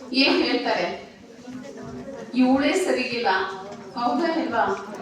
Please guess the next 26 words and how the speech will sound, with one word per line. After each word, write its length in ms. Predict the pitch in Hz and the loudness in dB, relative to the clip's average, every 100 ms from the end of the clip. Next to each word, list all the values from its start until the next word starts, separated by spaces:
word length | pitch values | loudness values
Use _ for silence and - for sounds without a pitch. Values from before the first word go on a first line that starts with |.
| - | 0
ಹಿಂಗ್ 280 | 262 254 233 | 4 4 4
ಇರ್ಬೇಕಾದ್ರೆ 600 | 214 185 170 - 254 262 | 0 0 0 2 2 2
ಗಂಡ್ಮಕ್ಳಿಗೆ 840 | 202 202 214 320 285 269 254 - | 2 2 2 0 0 -2 0 -2
ಹಕ್ಕುಗಳ 440 | - - - 240 233 | -2 -2 4 4 4
ಬಗ್ಗೆ 180 | 247 190 | -2 -2
ಗೊತ್ತಾಗೋದ್ 540 | 190 269 269 262 - | 0 0 2 2 0
ಬೇಡ, 180 | 233 262 | 0 2
ನಾವ್ 500 | 262 - 262 269 269 | 2 0 0 2 4
ನಾವೇ 280 | 262 262 - | 4 2 0
ಮಾಡ್ಕೊಳ್ಳೋಣ 520 | 135 277 269 247 247 | 0 0 0 2 2
ಅಂತ 180 | 254 240 | 0 0
ಹೋರಾಟ 420 | 240 269 269 269 | 0 2 0 0
ಮಾಡೋದು 380 | 254 247 - 311 | -2 -2 -2 -2
ಎಷ್ಟು 340 | - - 269 | -2 0 0
ಮಟ್ಟಿಗೆ 320 | - - - | -2 -2 -4
ಸರಿ? 480 | - - - - - - - - - - - | -2 -2 -4 -6 -14 -16 -14 -14 -14 -14 -2
ಅದರಿಂದ 280 | 202 202 214 | 0 2 2
ಖಂಡಿತ 580 | 226 247 226 226 254 247 | 0 2 2 2 0 0
ಅದು 260 | 240 214 220 | 0 -2 -4
ತಪ್ಪು. 480 | 208 254 311 330 - - | -4 -2 -2 -2 -8 -4
ಇವತ್ತು 240 | 226 - | -4 -2
ಹೆಣ್ಮಕ್ಳು 420 | 190 - 269 294 277 | 0 0 0 -2 -2
ಏನೇ 280 | 247 254 | 0 0
ತಪ್ಪು 260 | 262 247 247 | 0 -2 -2
ಮಾಡಿದ್ರು 260 | 226 240 247 | -6 -6 -6
ಕೂಡ 160 | 254 | 0